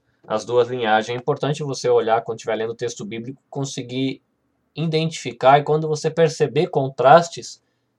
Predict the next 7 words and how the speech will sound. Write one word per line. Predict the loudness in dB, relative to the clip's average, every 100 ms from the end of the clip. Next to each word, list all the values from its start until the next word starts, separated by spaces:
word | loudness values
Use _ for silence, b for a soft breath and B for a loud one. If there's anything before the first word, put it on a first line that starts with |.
| _ _ _ _ _
ver, | -18 -4 2 2 2 -2 _ _ _ _ _ _ -2
é, | 4 6 4 4
como | -2 0
eles | -2 -2
estão | 0 0 0
interagindo, | -4 0 2 2 0 -6 -8 -8
né? | -4 -6